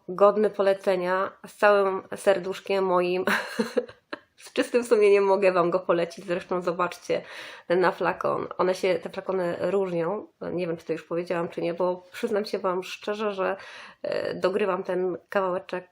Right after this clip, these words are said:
drugi raz, bo się okazało, że jak ktoś nosi czerwoną szminkę na zębach, to potem, kiedy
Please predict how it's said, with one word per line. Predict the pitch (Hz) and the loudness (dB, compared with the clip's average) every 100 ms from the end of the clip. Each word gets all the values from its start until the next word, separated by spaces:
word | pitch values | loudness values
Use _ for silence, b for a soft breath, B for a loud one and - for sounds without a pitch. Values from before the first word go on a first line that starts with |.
| - | -10
drugi | 175 190 185 180 | -6 -6 -2 0
raz, | 175 220 - | 2 0 -2
bo | - 170 | -10 -8
się | - | -8
okazało, | - 180 180 180 180 | -6 -6 -4 -2 -2
że | 180 - - _ b b b | -2 -6 -8 _ b b b
jak | - | -20
ktoś | - 196 - | -12 -10 -10
nosi | - 185 - - - | -10 -12 -14 -18 -16
czerwoną | 208 - 90 - | -16 -12 -12 -12
szminkę | - 101 101 | -10 -10 -10
na | 95 | -14
zębach, | - 104 - - - | -10 -10 -10 -14 -16
to | - | -20
potem, | - - - 165 - - _ | -14 -14 -12 -12 -14 -20 _
kiedy | - - - - | -14 -12 -14 -14